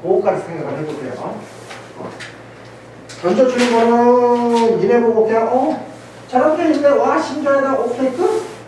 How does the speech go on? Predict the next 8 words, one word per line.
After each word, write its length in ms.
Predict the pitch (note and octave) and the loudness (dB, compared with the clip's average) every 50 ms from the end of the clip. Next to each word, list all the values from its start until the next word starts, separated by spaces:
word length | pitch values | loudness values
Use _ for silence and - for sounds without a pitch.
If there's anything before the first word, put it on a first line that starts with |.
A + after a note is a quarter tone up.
| - - - - | -20 -18 -16 -6
이거 120 | F#3 E3 | -2 -2
하지 240 | E3 E3 D#3+ F3+ F#3+ | 0 0 -2 -4 -2
말고 760 | F#3+ F#3+ F#3 - - F#3+ F#3+ F#3 F3 - - - - - - - - - - - - - - - - - - - - - - - - - - - - - - - - - - - | -2 0 0 0 0 2 2 2 4 2 2 0 -2 -6 -10 -14 -18 -20 -20 -20 -20 -20 -20 -20 -20 -20 -20 -20 -20 -20 -20 -20 -20 -20 -20 -20 -20 -20 -20 -20 -20 -20 -10 -4
생각을 420 | D#4+ D#4+ E4+ E4 D#4+ - C4+ A#3 A3 | -2 0 2 2 2 4 4 4 2
해보라는 480 | G#3+ G#3+ G3+ F#3+ F3 F3 E3 D#3 D3 | 2 2 2 2 0 0 -2 -4 -6
얘기야, 180 | - - - - | -6 -8 -8 -10
계속. 440 | B2+ - - - - - - - - - - - - - - - - - - - - - - | -10 -10 -8 -8 -6 -8 -8 -8 -12 -16 -20 -20 -20 -20 -20 -20 -20 -20 -20 -20 -20 -18 -10
알겠지? 500 | - - - - - C#3 - - D#2 | -8 -8 -6 -6 -6 -6 -6 -6 -6